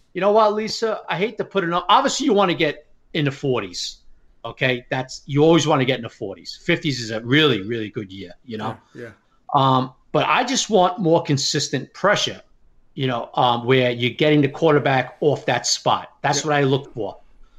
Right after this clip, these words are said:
Speaker 1: Uh, that's, we haven't seen that the last three, four years, Jerry, and quarterbacks have killed us, right?
Speaker 2: Yep.
Speaker 1: Um, as far as the player, I look for a couple of guys. Uh, I look for Lorenzo Carter. Um,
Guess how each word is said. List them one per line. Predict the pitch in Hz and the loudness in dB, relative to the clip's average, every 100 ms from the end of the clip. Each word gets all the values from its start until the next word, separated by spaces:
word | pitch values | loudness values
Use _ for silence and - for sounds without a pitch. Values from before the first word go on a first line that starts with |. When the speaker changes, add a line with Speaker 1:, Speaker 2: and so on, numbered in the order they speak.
| - _ | -20 _
Speaker 1:
Uh, | 139 120 | -4 0
that's, | 135 139 | 0 -2
we | 160 147 | -2 0
haven't | 139 185 202 | 2 2 0
seen | - 226 220 | 0 0 2
that | 170 120 - _ - | 2 0 -6 _ -6
the | 135 | -2
last | 135 143 - | 0 -2 -4
three, | 147 147 | -4 -4
four | 139 151 139 | -2 -2 0
years, | 131 107 | 0 -2
Jerry, | - 113 107 120 | -6 -6 -6 -8
and | 117 | -8
quarterbacks | - 143 120 123 - | 0 0 2 -2 -2
have | 117 - | -8 -2
killed | 185 170 - | 2 2 2
us, | - - - | -6 -10 -2
right? | 127 170 - _ - | 0 0 -2 _ -14
Speaker 2:
Yep. | 143 - _ _ _ - | -14 -14 _ _ _ -4
Speaker 1:
Um, | 143 135 135 131 - _ _ | 2 4 2 0 -8 _ _
as | 160 - | -6 -4
far | 190 196 | 4 4
as | 190 | 6
the | 170 | 2
player, | 170 190 214 247 233 - - | 0 2 6 4 2 -4 -2
I | 151 | 2
look | 190 202 | 2 2
for | 196 - _ - | -2 -8 _ -6
a | |
couple | 143 185 202 | -2 -4 -2
of | 175 | -4
guys. | 170 175 185 175 - - - | 0 2 0 -2 -8 -12 -8
Uh, | 156 151 - | -6 -4 -4
I | 151 | 0
look | 170 165 | 0 0
for | |
Lorenzo | 160 156 160 139 | 0 2 2 -2
Carter. | 135 156 165 196 208 - _ - - - _ _ _ _ | -2 0 2 0 -4 -14 _ -20 -20 -20 _ _ _ _
Um, | 143 135 135 131 | -2 2 2 0